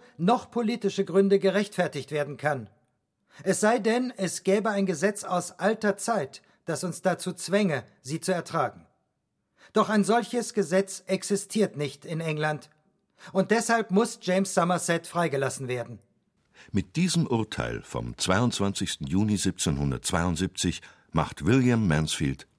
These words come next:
Speaker 2: Geschichte. Zum ersten Mal wird der Sklavenhandel für ungesetzlich erklärt.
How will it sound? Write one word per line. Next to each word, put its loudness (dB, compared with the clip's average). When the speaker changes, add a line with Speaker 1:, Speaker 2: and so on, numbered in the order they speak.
Speaker 2:
Geschichte. -4
Zum 2
ersten 4
Mal -2
wird -4
der -6
Sklavenhandel -2
für -4
ungesetzlich -8
erklärt. -12